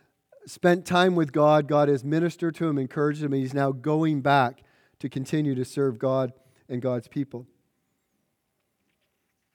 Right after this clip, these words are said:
Elijah said, "I have been very jealous for the Lord, the God of hosts. For the people of Israel have forsaken your covenant, thrown down your altars,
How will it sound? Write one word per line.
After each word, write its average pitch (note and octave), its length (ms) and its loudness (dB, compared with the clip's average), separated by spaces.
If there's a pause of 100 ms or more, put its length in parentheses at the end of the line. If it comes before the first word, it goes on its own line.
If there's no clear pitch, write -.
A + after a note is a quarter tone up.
(320)
Elijah D#3 360 4
said, D#3 340 0 (600)
"I D3 100 0
have D#3 80 0
been D3 160 0
very D#3 260 2
jealous D#3 580 0
for C#3 140 -4
the C3 100 -2
Lord, C#3 340 0 (260)
the C3 80 -8
God D3 240 4
of D3 100 -2
hosts. - 560 -8 (1200)
For D#3 120 -4
the D3+ 80 -2
people G3 280 4
of D#3+ 80 6
Israel F#3 360 6
have D#3 180 2
forsaken E3+ 560 0
your D3 140 -4
covenant, F3 520 -4 (680)
thrown F#3+ 560 4
down E3+ 360 2
your D3+ 180 -2
altars, D#3+ 580 -2